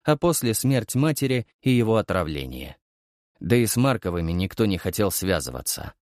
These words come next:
А в роду не приняты были дуэли между членами семьи. Всё через суд. Герба у наблюдателя за дракой я не заметил, хотя почему-то уверен, что он аристократ. Когда потасовку остановили военные,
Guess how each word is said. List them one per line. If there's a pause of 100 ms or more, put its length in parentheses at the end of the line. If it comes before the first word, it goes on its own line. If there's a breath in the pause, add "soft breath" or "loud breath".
(340)
А
в
роду
не
приняты
были
дуэли
между
членами
семьи. (400)
Всё
через
суд. (1120)
Герба
у
наблюдателя
за
дракой
я
не
заметил, (220)
хотя
почему-то
уверен,
что
он
аристократ. (1000)
Когда
потасовку
остановили
военные,